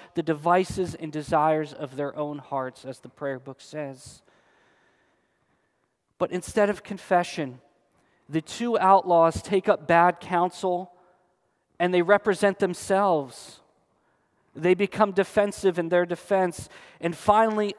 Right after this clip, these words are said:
Adam speaks up in the story. He says, "I heard the sound of you in the garden." And I was afraid because I was naked and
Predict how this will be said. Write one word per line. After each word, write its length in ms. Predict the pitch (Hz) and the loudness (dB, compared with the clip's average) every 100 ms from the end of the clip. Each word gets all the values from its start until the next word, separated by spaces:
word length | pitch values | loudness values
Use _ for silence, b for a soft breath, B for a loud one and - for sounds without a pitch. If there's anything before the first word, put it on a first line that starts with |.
| - | -6
Adam 320 | 185 208 208 | 2 2 2
speaks 460 | 185 - 202 - - | -4 -10 -10 -6 2
up 200 | 185 - | 2 2
in 120 | 170 | -4
the 80 | 170 | -4
story. 640 | - - 190 185 175 151 - b b b b b b | -6 -4 -2 0 -2 -6 -10 b b b b b b
He 80 | 190 | -6
says, 220 | 226 208 | -2 4
"I 200 | 208 202 | 6 4
heard 400 | 180 226 226 220 | 2 4 4 4
the 100 | 208 | 0
sound 400 | - 220 208 202 | 0 2 4 2
of 80 | 190 | -2
you 160 | 208 | -4
in 80 | 196 | -2
the 80 | 190 | -2
garden." 600 | 185 196 196 185 160 131 _ _ _ _ _ _ _ _ _ _ - | 4 6 6 2 -4 -10 _ _ _ _ _ _ _ _ _ _ -6
And 140 | 214 - | -6 -2
I 340 | 196 220 240 233 | 6 8 8 6
was 240 | 214 196 | 2 -2
afraid 580 | 185 - 175 160 147 127 b b | -4 -4 0 0 -2 -8 b b
because 380 | 214 - 220 - - | -6 2 0 0 0
I 280 | 214 226 | 4 4
was 260 | 220 190 175 | 4 0 -2
naked 440 | 170 160 - 143 - B B | -2 -2 -2 -6 -6 B B
and 160 | 180 | -8